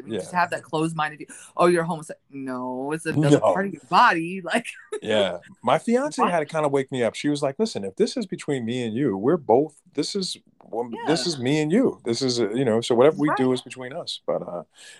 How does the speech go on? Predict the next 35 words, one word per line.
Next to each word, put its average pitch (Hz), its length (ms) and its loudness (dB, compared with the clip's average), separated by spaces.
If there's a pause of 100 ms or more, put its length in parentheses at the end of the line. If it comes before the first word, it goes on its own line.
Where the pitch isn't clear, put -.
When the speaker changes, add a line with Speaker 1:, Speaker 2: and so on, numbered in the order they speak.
Speaker 2:
no, 117 180 6
I'm 101 80 6
Speaker 1:
Right. 107 60 -4
Speaker 2:
not 104 240 0
into, 95 640 -10
uh, - 420 -16
uh, 95 200 -4
I'm 98 140 -6
not 82 220 -10
into - 220 -20
that. - 160 -18 (320)
I, - 40 -4
you 117 140 -2
know, 98 120 0
Speaker 1:
It 117 200 2
Speaker 2:
I, 110 60 2
I - 20 4
Speaker 1:
is 104 60 -4
Speaker 2:
could 139 100 2
Speaker 1:
good. 113 80 4
Speaker 2:
imagine, 135 440 0
I 117 120 0
could 110 180 -8
see 143 200 -2
the 117 280 -4 (300)
erotic 107 500 2
appeal 117 460 -2
of 151 140 0
it. 196 200 -8 (460)
I 214 120 -2
just 175 300 0
Speaker 1:
<laughs> 175 60 4
Speaker 2:
can't, 98 320 -2 (160)
uh, 92 440 -6 (260)
I, 104 160 0